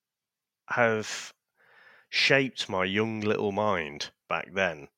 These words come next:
about, well, <sighs> if you, you remember Civil War, remember the, um,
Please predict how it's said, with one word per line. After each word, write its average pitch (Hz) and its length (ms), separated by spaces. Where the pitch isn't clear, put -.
about, 92 460
well, 90 380
<sighs> - 60
if - 180
you, 139 120
you - 200
remember 175 500
Civil 143 320
War, 104 360
remember 127 320
the, 113 320
um, 101 420